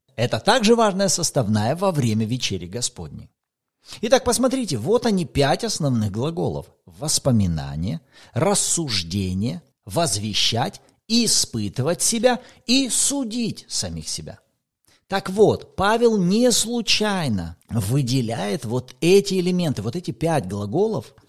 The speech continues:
а затем в двадцать девятом стихе говорит эту фразу: «Кто ест и пьёт недостойно, тот ест и пьёт осуждение себе». И если мы зададимся вопросом,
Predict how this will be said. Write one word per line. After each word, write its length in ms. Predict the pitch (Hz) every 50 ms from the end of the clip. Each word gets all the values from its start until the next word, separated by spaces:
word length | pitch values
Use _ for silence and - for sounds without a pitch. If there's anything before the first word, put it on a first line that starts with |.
| _ -
а 180 | 147 160 151
затем 640 | 120 98 131 120 117 - - 190 226 269 277 247 160
в 100 | 117 98
двадцать 400 | 104 123 120 120 - - 90 80
девятом 480 | 82 107 107 123 120 104 - 98 92
стихе 580 | 92 - - - 131 120 - - 233 240 240 - - - _ -
говорит 680 | 117 92 - 180 175 160 151 151 151 180 226 233 -
эту 200 | 240 220 - 233
фразу: 580 | - - - 233 226 196 147 98 - - - - _ _ _ _ _ _ _ _ _ _ _
«Кто 340 | - - - - 202 208 202
ест 640 | 160 110 110 117 156 202 208 185 143 - - -
и 140 | - 127 120
пьёт 520 | - - 139 131 185 214 220 220 220 - - -
недостойно, 1600 | 131 143 156 170 190 208 220 220 220 170 139 175 170 156 - - - - - - 220 208 185 170 135 113 98 90 78 69 69 - _ _ _ _ _
тот 240 | - 143 143 139
ест 320 | - 98 95 98 98 - -
и 60 | 196
пьёт 260 | - 190 202 196 196
осуждение 720 | 190 180 - 202 208 165 170 202 240 240 220 185 139 107 95
себе». 320 | - - - 69 - - - _ _ _ _ _ _ _ _ _ _ _ _ _ _ _
И 80 | - 147
если 400 | 185 220 240 226 - - 185 180
мы 160 | 165 160 156
зададимся 640 | 135 147 165 156 196 185 175 196 175 139 - 160 160
вопросом, 600 | 180 190 196 202 196 170 - - 117 104 95